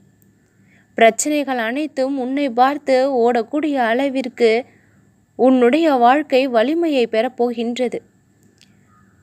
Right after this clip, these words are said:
உன்னுடைய வாழ்க்கையில் இந்த ஷீரடி சாய்பாபா "நான் துணையோடு இருக்கின்றேன்" என்பதை ஒவ்வொருவரும், ஒவ்வொரு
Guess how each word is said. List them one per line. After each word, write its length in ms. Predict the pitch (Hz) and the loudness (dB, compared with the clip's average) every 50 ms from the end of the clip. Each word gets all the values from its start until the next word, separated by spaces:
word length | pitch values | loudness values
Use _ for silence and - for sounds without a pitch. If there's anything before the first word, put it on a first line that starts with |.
| _ _ - | _ _ 0
உன்னுடைய 460 | 240 262 262 247 254 311 359 339 294 | 2 4 4 6 6 4 4 2 2
வாழ்க்கையில் 680 | 262 262 262 277 320 320 - - 285 269 254 262 262 277 | 4 4 4 2 2 -2 -4 -4 -2 -2 -2 -2 -2 -2
இந்த 240 | 285 262 254 233 247 247 | -2 -2 -2 -2 -2 -2
ஷீரடி 540 | 262 - - 254 262 269 254 262 247 302 320 285 - | -2 -4 -6 -6 -4 -2 -2 -2 -2 -2 -2 -2 -2
சாய்பாபா 680 | 277 254 247 269 277 247 254 254 254 254 247 262 240 247 269 | -2 0 0 0 -2 -4 -4 -4 -4 -2 0 2 2 2 2
"நான் 260 | 277 269 247 226 233 | 0 -2 -2 -2 -2
துணையோடு 500 | 226 247 247 240 247 240 240 262 320 320 311 277 | -2 -2 -2 -2 0 0 0 0 0 0 0 0
இருக்கின்றேன்" 640 | 269 269 285 277 - 269 269 269 247 277 254 247 247 | 0 -2 -4 -4 -4 -4 -4 -2 -2 -2 -2 -2 0
என்பதை 680 | 240 240 240 254 240 269 254 240 220 226 220 233 254 | -2 -2 -2 -2 -2 0 0 2 2 2 2 2 2
ஒவ்வொருவரும், 1040 | 269 240 214 208 220 220 196 220 240 247 269 320 330 285 269 262 254 247 240 247 262 294 - - - - - - - - - - - - - - - - - | 0 0 2 2 2 2 2 2 4 4 4 4 2 2 2 2 2 2 2 0 -2 -6 -8 -12 -20 -20 -20 -20 -20 -20 -20 -20 -20 -20 -20 -20 -20 -4 4
ஒவ்வொரு 460 | 202 233 240 233 220 262 277 302 339 | 6 6 6 6 6 4 4 4 4